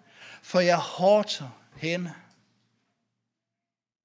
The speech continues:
När vi talar om förlåtelse oss människor emellan,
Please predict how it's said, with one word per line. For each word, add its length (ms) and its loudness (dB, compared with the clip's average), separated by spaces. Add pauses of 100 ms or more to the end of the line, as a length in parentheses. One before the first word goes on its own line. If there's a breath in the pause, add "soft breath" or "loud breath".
(1080 loud breath)
När 140 8
vi 120 4
talar 640 6
om 120 0
förlåtelse 840 4
oss 340 6
människor 800 6
emellan, 640 6